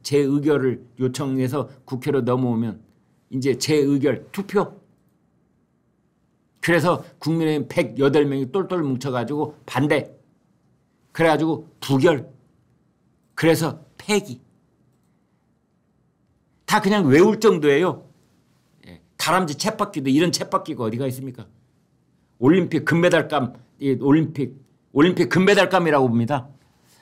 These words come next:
아마 미국, 유럽, 뭐 아시아, 뭐 중남미 어디 의회에도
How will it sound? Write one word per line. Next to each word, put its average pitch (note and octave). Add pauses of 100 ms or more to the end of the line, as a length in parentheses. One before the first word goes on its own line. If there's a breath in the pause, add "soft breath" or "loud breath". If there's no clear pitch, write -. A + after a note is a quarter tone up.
아마 D3 (500 soft breath)
미국, D3
유럽, D3+
뭐 C3+ (760)
아시아, D#3+ (280)
뭐 A2+ (400)
중남미 E3+ (120)
어디 F3 (200)
의회에도 E3